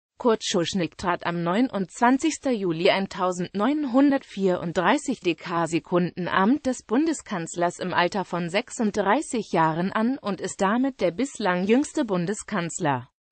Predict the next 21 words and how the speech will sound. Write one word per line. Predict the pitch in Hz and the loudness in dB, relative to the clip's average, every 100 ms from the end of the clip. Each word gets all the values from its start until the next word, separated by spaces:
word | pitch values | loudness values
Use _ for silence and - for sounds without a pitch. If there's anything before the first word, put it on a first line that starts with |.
| _ | _
Österreichs. | 208 190 - 156 151 139 131 - - _ _ | 4 4 -4 -6 -4 -4 -6 -12 -20 _ _
In | - 220 | 2 4
der | 190 185 | 4 0
Zweiten | - 277 - 180 | -2 -2 0 0
Republik | 175 170 160 147 175 - | 0 0 -4 -4 -4 -2
war | 208 170 | 0 0
dies | 180 180 | -2 -4
mit | 190 - | -4 -2
einem | 180 175 | -2 0
Antrittsalter | 160 208 254 - 180 - 165 160 202 180 | 0 2 0 0 -2 0 0 2 0 -2
von | 190 175 | -4 -4
dreiundvierzig | 160 156 226 - 175 - 202 170 - 196 185 | -2 0 -2 -4 -8 -6 0 0 0 0 0
Jahren | 190 175 175 180 | 4 4 4 0
Leopold | 170 165 175 170 190 165 160 - | -2 0 0 0 -2 -2 -2 -4
Figl. | 262 208 180 143 131 - _ _ _ | -6 -2 0 0 -4 -10 _ _ _
Mit | 233 - | -2 2
einem | 180 180 175 | 0 0 2
Antrittsalter | 196 247 - 180 185 170 160 156 190 | 2 2 0 -2 0 0 0 0 -2
von | 190 180 | -2 -4
dreiundsechzig | 170 151 196 - 180 165 220 - - 185 170 | -2 0 0 -2 -4 0 0 -2 -4 -4 -2
Jahren | 170 160 170 226 247 | 0 2 2 0 -2